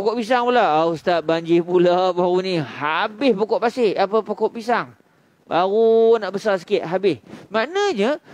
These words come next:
orang yang bercucuk tanam, dia akan belajar erti tawakal dengan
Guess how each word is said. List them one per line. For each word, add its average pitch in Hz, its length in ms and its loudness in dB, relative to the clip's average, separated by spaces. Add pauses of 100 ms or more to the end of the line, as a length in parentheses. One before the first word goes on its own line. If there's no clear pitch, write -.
(160)
orang 277 480 0
yang 262 80 -2
bercucuk 247 320 -4
tanam, 220 480 0
dia 254 560 -2
akan 240 800 -2 (360)
belajar 233 800 2
erti 240 480 -4
tawakal 233 640 -2
dengan 202 240 -4